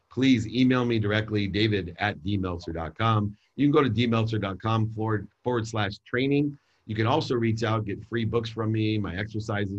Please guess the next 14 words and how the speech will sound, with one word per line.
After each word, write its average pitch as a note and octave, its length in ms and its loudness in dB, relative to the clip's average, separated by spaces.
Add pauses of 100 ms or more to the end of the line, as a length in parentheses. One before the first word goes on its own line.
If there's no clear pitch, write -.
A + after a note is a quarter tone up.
my E2+ 140 -4
guides. G#2 480 -2 (320)
I - 80 -6
have G2 80 -2
a F2 60 -6 (100)
text C3+ 320 -4
community G#2 340 -2
for F2 180 -6
everyone G#2+ 460 0
to F#2 60 -6
join, G2+ 480 -2 (200)
nine D3 300 2
four B2+ 180 -2
nine, G#2+ 440 -2